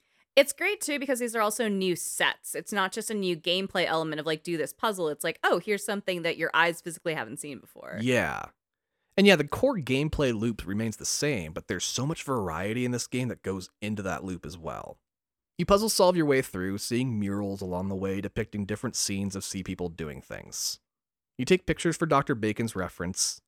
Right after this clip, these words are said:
Speaker 2: and it leads you to a room that is pitch black, except for one soft light source. It's a divine fruit.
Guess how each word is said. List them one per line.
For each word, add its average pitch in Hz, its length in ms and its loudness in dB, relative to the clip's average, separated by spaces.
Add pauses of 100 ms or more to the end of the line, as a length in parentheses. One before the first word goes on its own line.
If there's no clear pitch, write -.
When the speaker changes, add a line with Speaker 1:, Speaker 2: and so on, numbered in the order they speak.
Speaker 2:
and 143 80 2
it - 80 -2
leads 190 240 2
you 202 80 -6
to 202 140 4
a 175 40 6
room 117 360 0
that 101 120 0
is 82 80 -6
pitch - 400 -8
black, - 640 -10 (840)
except - 220 -2
for 208 100 2
one 151 440 2
soft - 500 -2
light 87 260 -6
source. - 560 -8 (840)
It's 156 140 -2
a - 20 2
divine 143 420 0
fruit. - 540 -12